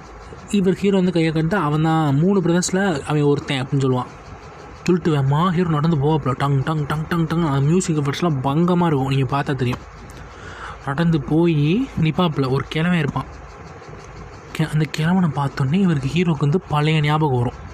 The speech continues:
இவர் அந்த, இவரும் அந்த, அவரோட ஒய்ஃபும் வீட்ல வேலை பார்த்துட்டு இருந்தப்ப இவருக்கு நடந்த கொடுமை.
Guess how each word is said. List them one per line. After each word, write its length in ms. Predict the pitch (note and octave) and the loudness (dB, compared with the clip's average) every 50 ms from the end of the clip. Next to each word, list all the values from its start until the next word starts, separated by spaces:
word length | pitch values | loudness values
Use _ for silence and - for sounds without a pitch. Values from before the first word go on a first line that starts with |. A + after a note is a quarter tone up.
| - - - - - - - - - - - | -14 -14 -14 -14 -14 -14 -14 -14 -16 -10 -4
இவர் 220 | - D3 C#3+ D3+ D3 | -2 0 0 2 2
அந்த, 200 | C#3+ C#3+ C#3+ C#3 | 2 2 4 2
இவரும் 300 | C#3 C#3 D3 E3 F3 F3 | 2 2 2 2 4 4
அந்த, 160 | D#3+ D3+ D3 | 4 4 2
அவரோட 440 | C#3 C3+ C3+ C3 C#3+ C#3 C#3 C#3 C3+ C3 | 2 2 2 2 2 2 2 2 2 2
ஒய்ஃபும் 300 | C#3 D#3 E3 - - F3 | 2 2 2 0 0 2
வீட்ல 420 | D#3+ D3+ D#3 D#3+ - D#3+ D3 C#3 C3 | 2 2 0 0 0 2 2 2 2
வேலை 200 | C3+ C#3 D3 D3+ | 2 2 2 2
பார்த்துட்டு 280 | C#3 C#3 B2+ - C3 C3 | 0 0 -2 -2 0 0
இருந்தப்ப 320 | B2+ C3 C3 - D#3 D#3+ | 0 0 0 0 0 2
இவருக்கு 500 | E3 D#3 C#3+ C#3 C3+ C3 C#3 C3 B2 B2+ | 4 4 4 4 2 2 2 0 0 0
நடந்த 220 | E3 - C#3+ C#3+ C#3+ | 0 0 0 -2 -2
கொடுமை. 380 | - C#3 C3 C3+ C3+ B2+ A#2+ | 0 0 2 2 2 0 0